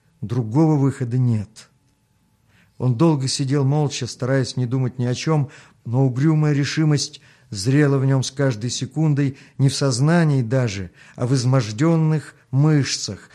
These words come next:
в растянутых и ноющих жилах, словно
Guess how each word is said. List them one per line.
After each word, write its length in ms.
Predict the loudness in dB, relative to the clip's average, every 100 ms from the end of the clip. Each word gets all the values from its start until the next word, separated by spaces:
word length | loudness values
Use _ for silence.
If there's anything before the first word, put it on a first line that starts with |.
| -20 -8
в 100 | -2
растянутых 760 | -2 0 0 2 0 -2 -8 -12 -4
и 80 | 0
ноющих 560 | 2 2 0 -4 -6
жилах, 600 | -4 -2 0 2 0 -4 -8
словно 440 | -4 0 0